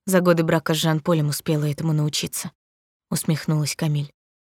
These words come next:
"Когда завтра увидишь Тео, скажи ему, чтобы сюда не приходил. Я не знаю, где будет Жан-Поль, поэтому это слишком рискованно". Камиль слегка запнулась, когда произносила последние слова.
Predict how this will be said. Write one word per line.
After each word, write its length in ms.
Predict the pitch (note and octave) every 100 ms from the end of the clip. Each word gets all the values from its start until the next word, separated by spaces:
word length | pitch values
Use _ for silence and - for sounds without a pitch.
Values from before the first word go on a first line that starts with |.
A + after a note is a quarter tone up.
| -
"Когда 280 | G#3 F#3
завтра 340 | F3 F3+ - F3+
увидишь 360 | F3 E3+ E3
Тео, 340 | - G3+ E3 C#3 _ _ -
скажи 400 | - G3 E3+ G#3
ему, 180 | F#3 D#3+
чтобы 260 | - E3+
сюда 240 | D#3+ E3+ E3
не 120 | D#3+
приходил. 500 | F3 - E3+ D#3 C#3 _ _ _ _ _ _
Я 120 | F#3+ F3+
не 140 | F3
знаю, 320 | - F3+ E3+
где 180 | D#3 D#3+
будет 260 | D#3+ D#3+ D#3+
Жан-Поль, 480 | D#3+ D#3 F#3 F3 - - _ -
поэтому 420 | F#3 E3+ E3 E3
это 160 | D#3+ E3
слишком 400 | - D#3+ - E3
рискованно". 540 | E3 - D#3 D3 D3 _ _ _ _ _ _ -
Камиль 300 | F3+ F3 F3
слегка 380 | - D#3+ -
запнулась, 540 | E3 D#3 F3 F#3 F#3+ - - _ _
когда 300 | - F#3+ F3+
произносила 640 | - F3+ E3+ E3+ - E3+
последние 540 | F3 F3 - D#3+ D#3+ D#3+
слова. 360 | - D#3+ C#3+